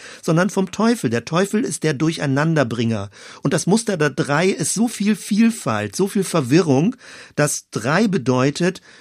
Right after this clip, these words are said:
du entscheidest dich, Jesus nachzufolgen. Dein Leben bekommt wieder eine Richtung.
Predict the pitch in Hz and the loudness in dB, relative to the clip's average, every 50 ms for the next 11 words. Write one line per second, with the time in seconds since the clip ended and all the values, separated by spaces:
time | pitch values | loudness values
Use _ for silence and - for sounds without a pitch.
0 | - _ - 117 101 160 180 202 277 392 - 165 147 - - - 151 151 170 156 | -20 _ -10 -4 0 2 4 4 4 2 2 0 -2 -2 -2 0 0 2 2 0
1 | 180 - - - 180 180 180 175 - - _ _ _ - 131 131 143 147 151 143 | 0 -4 -4 -2 -2 -2 -2 -2 -6 -12 _ _ _ -4 -2 0 0 0 -2 -4
2 | - - 131 131 139 147 147 - - - 113 - - 123 113 113 113 104 110 110 | -4 -2 0 2 2 0 0 -2 -4 -6 -6 -4 -2 -2 0 0 -2 -2 -4 -4
3 | 107 104 - 127 127 127 135 151 180 180 170 143 - 135 - - 127 135 143 - | -6 -4 -4 -2 0 2 4 4 4 4 4 2 0 -2 -2 -2 -2 -2 -2 -2
4 | - 131 123 135 139 - 127 120 127 120 110 135 135 - - - 110 104 - _ | -4 -4 -2 -2 -2 -4 -4 -2 -2 0 0 0 -2 -2 -6 -12 -12 -14 -14 _